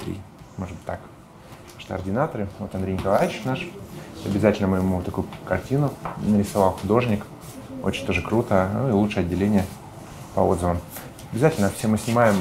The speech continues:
а, наши проекты, у нас есть своя виде-, свой видеопродакшн, который ездит с нами в регионы, э, снимает разные видео, то есть приёмы, как мы ведём. Мы прибыли в Калининград. Сегодня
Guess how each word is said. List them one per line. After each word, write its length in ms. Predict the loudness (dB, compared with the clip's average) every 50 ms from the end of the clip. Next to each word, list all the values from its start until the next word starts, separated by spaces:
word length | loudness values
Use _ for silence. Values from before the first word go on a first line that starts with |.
| 2 0
а, 440 | 2 2 2 4 4 4 4 4
наши 220 | 4 2 2 0 0
проекты, 800 | 4 6 8 8 8 6 4 2 4 6 8 8 6 6 4 0 -4 -6
у 180 | -6 -2 2 4
нас 160 | 4 4 4
есть 120 | 2 0
своя 200 | 4 6 6 8
виде-, 280 | 8 6 4 2 0 0
свой 200 | 2 4 6 6
видеопродакшн, 720 | 8 8 6 6 6 6 6 6 6 6 6 2 2 2 2 0 -2 -6 -14 -16 -14 -6
который 180 | 2 4 6 8
ездит 180 | 8 6 6 4
с 60 | 4
нами 180 | 4 6 6
в 60 | 6 6
регионы, 500 | 4 6 6 6 6 6 6 4 2 0 -4 -6 -10 -10 -10 -10 -10 -12 -14 -16 -16 -16 -12 -10
э, 360 | -8 -6 -4 -4 -4 -4 -4 -6 -2
снимает 300 | 0 2 2 2 2 4
разные 420 | 2 2 2 2 0 -2 -2 -2 -2 0
видео, 440 | -2 0 2 2 4 4 4 4 2
то 100 | 0 0
есть 120 | 4 6 6
приёмы, 340 | 8 8 8 10 10 8 6
как 160 | 4 2 0
мы 80 | 2 2
ведём. 460 | 4 4 6 6 6 6 6 4 2 -4 -10 -12 -12 -10 -10 -6 0
Мы 180 | 4 6 6 8
прибыли 320 | 8 8 10 10 10 10
в 80 | 8 8
Калининград. 600 | 6 6 8 8 8 8 10 10 10 10 8 8 4 -2 -2 -4 -4 -4 -4 -4 -4 -4 -4 -4 -4 -4 -4 -4 -4 -4 -2 0 0
Сегодня 640 | 2 4 8 8 8 10 8 8 8 8 8 6